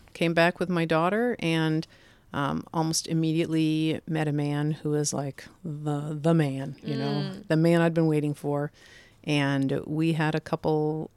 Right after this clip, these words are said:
Speaker 1: also very up and down, but very wonderful years. And he was, um, also a person in recovery and very involved in the recovery community, a very visible figure, an advocate. And,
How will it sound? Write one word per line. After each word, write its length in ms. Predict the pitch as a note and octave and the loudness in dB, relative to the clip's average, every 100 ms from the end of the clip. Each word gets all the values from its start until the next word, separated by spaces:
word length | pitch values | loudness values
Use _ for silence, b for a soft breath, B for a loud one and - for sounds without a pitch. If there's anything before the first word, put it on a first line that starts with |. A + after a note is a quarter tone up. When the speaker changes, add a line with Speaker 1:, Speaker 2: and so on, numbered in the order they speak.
| - | -4
Speaker 1:
also 340 | D3+ - D#3+ | -2 0 0
very 320 | D3+ D#3+ D#3 | 2 2 2
up 180 | D3+ - | 0 -2
and 140 | D3+ D3+ | -2 0
down, 380 | D3 D3 D3+ | 0 0 0
but 140 | D3+ C#3+ | -2 -4
very 300 | D3 D3+ D3 | -2 0 2
wonderful 440 | D3+ D3+ D3+ D#3 | 0 -2 -2 -2
years. 500 | D#3 E3+ A#3+ D#4+ - b b b b - | -2 2 2 2 -2 b b b b -6
And 560 | D3+ C#3+ C#3+ C#3+ C3+ D#3 _ _ | -2 0 2 0 -2 -8 _ _
he 260 | D3+ E3+ G#3 | -2 2 4
was, 400 | F#3 E3 D#3+ - - | 6 4 2 0 -2
um, 520 | D#3 D#3 C#3+ - E3 - | -4 -2 -6 -8 -14 -2
also 260 | D#3 - E3+ | 0 2 0
a 60 | |
person 340 | - F3 F3 E3+ | 2 0 2 -2
in 60 | |
recovery 680 | D#3+ D#3+ F3+ F3+ F3+ F3 F3 - | -4 -2 -2 0 0 0 -2 -4
and 380 | D3+ D3 C#3+ D3 | -4 -2 -4 -4
very 400 | D#3 D#3+ D#3+ D#3 | 4 6 6 4
involved 440 | D3+ D#3 D3+ D3+ | 0 0 -2 -4
in 100 | C#3+ | -6
the 60 | C#3 | -8
recovery 360 | C#3 C#3+ D3 | -10 -10 -12
community, 680 | - E3 F#3 F3 F3 E3 E3 | -8 -2 0 2 2 2 0
a 60 | |
very 260 | D3 D3 C#3+ | 0 -6 -8
visible 720 | C#3 E3+ F3 E3 E3 E3 D#3+ | -4 0 2 4 4 4 2
figure, 540 | D#3+ - D#3+ D#3+ D#3+ D#3 | -2 -2 -2 0 0 0
an 100 | D3+ | -2
advocate. 640 | D3+ D#3 D#3+ - D#3 D#3+ | 0 0 -2 -2 -2 -2
And, 300 | D#3 D3+ D3+ | -4 -4 -4